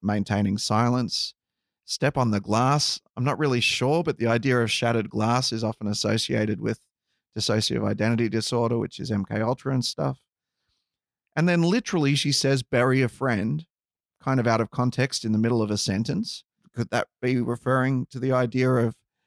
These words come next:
uh, a sacrifice? "Try to wake up." Okay, maybe, you know, "You're drugged up. I don't know. Try to wake up from what?" Cannibal class killing the sun.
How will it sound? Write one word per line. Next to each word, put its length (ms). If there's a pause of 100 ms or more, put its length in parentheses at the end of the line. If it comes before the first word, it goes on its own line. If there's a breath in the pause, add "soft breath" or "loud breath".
(320)
uh, 280
a 80
sacrifice? 880 (1040)
"Try 240
to 80
wake 300
up." 340 (640)
Okay, 420 (260)
maybe, 480 (500)
you 80
know, 220
"You're 100
drugged 280
up. 200 (380)
I 100
don't 120
know. 200 (480)
Try 140
to 80
wake 180
up 140
from 160
what?" 180 (640)
Cannibal 480
class 680 (180)
killing 460
the 100
sun. 680